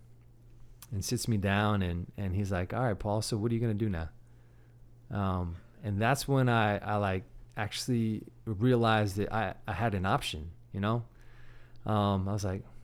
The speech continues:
I was just thinking to myself, I was like, "Okay, maybe," so one, one option is I can take the, the report of parole and just do my one-year set off, and I'll come up next year. Or I could actually believe the word of God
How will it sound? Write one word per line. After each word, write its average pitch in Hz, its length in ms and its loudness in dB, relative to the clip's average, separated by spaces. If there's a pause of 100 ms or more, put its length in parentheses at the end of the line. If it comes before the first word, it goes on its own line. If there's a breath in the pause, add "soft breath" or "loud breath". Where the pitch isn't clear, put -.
(260 soft breath)
I 98 80 -6
was 95 140 -4
just 113 160 -4
thinking 131 220 2
to 123 100 -4
myself, 110 260 0
I 143 40 2
was 120 100 0
like, 107 100 0
"Okay, 113 280 0
maybe," 117 480 0 (420 soft breath)
so 104 480 0 (220)
one, 120 480 0
one 131 240 0
option 113 380 0
is 98 180 0
I 101 100 2
can 92 300 -2 (240)
take - 520 0
the, 104 320 -2
the 101 120 -2
report 113 500 4
of 110 240 0 (160)
parole 113 480 0 (640 soft breath)
and 92 420 -2
just - 300 -6
do 117 100 0
my 104 140 2
one-year 104 280 0
set 98 240 0
off, 92 260 0
and 95 100 -2
I'll 90 80 -2
come 95 220 -4
up 98 80 -2
next 127 260 -4
year. 82 180 -10 (520 loud breath)
Or 135 400 8
I 113 80 4
could 127 160 2
actually 127 280 2
believe 110 760 4
the 98 100 0
word 110 280 4
of 131 100 0
God 104 340 2